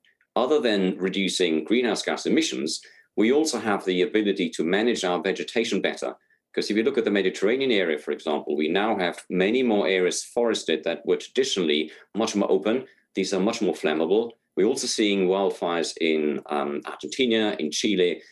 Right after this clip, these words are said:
in Portugal, that are fanned or fueled, rather, by eucalypt species that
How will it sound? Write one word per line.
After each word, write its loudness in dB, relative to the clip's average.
in 0
Portugal, 2
that 0
are 0
fanned 0
or 2
fueled, 2
rather, 2
by 2
eucalypt 2
species -4
that 0